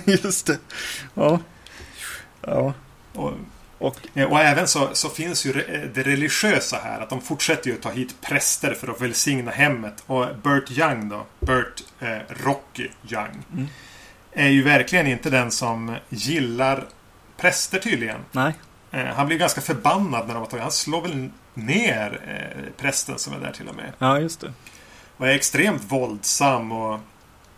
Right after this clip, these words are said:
Speaker 2: och kränker hela familjen som ju verkar ha en tro.
Speaker 1: Mm.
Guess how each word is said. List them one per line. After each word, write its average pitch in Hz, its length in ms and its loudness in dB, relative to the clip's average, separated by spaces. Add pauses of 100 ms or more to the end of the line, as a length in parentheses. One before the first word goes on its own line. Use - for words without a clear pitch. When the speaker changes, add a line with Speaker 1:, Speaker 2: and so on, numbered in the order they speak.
(280)
Speaker 2:
och 143 140 -10
kränker 139 520 2
hela 123 180 0
familjen 123 580 -2
som 120 180 -6
ju 113 140 -8
verkar 120 440 -4
ha 170 260 0
en 113 160 -4
tro. 107 280 -8 (440)
Speaker 1:
Mm. 123 180 -2